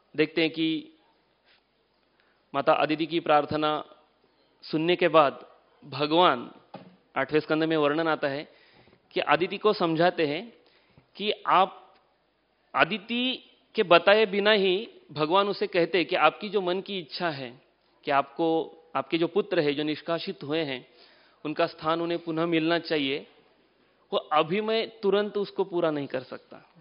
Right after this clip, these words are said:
क्योंकि भगवान, जैसे हम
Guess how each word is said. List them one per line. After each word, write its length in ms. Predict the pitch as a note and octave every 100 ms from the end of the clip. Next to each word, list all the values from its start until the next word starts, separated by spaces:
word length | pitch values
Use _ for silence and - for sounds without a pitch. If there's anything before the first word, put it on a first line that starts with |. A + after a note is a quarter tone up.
| _ _ _ _ _ _ _ _
क्योंकि 200 | E3 G3+
भगवान, 880 | F3 D3 D#3 E3+ G3+ G3 G3+ B3 A#3+ _ _ _ _ _ _ _ _ _ _
जैसे 160 | - D#3+
हम 280 | D#3 D3+